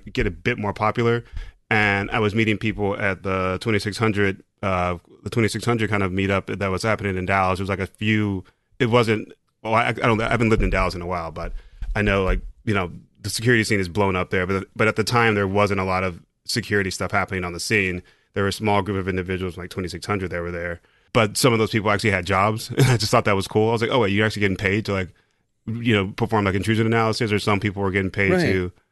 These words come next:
Speaker 1: you know, different areas of security. Uh, so as I was working in networking, I lasted, like, a, maybe a year. Not, I shouldn't say I lasted as if I, like, couldn't take it. It, but I knew I wanted to move into security. So I worked in networking for about a year or so,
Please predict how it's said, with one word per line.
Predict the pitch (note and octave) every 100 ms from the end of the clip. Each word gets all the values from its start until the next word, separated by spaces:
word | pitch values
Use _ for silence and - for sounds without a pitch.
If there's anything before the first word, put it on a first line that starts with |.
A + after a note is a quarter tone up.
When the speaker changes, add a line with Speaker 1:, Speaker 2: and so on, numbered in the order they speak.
| _ _ -
Speaker 1:
you |
know, | A2+ F#2+
different | F2+ C3 C3+
areas | A#2 A2
of | G2
security. | - F2+ A2+ G#2+ F#2+ F#2 - _ _ -
Uh, | G#2+ G2 F#2+
so | F#2 A2+
as | A#2+ A2+
I | G#2+
was | G2
working | G#2 G2 G2
in | F#2+ F#2+
networking, | G#2 G#2+ F#2 G2+ F#2 F#2 -
I |
lasted, | G2 G2+ F#2+ G#2
like, | F#2+ E2+
a, | G2 F2+
maybe | G2 F#2+
a | F2+
year. | F2+ F#2
Not, | A2+ D3 -
I | B2+
shouldn't | C#3+ A#2
say |
I | F#2+
lasted | F2+ F2+ F#2
as | F2+
if | F2+
I, | F2 E2+
like, | E2+ - _ _ _ _
couldn't | - A2 F#2
take | G2+ F2
it. | G2
It, | A2+ - -
but | -
I | A#2
knew | C#3
I | B2+
wanted | A#2 A2+
to | G2+
move | G#2+
into | G2
security. | F#2 F#2+ A#2 G#2+ F#2+ F#2
So | G2+
I | F#2+ F#2+
worked | F2+ G#2+ F#2
in | G2
networking | G2 G2 F#2+ G2 F#2
for |
about | F#2 F2+ F2 - _ _ _ _ -
a |
year | F#2 F2 G#2 B2 C3
or | C3
so, | C3+ C3 C3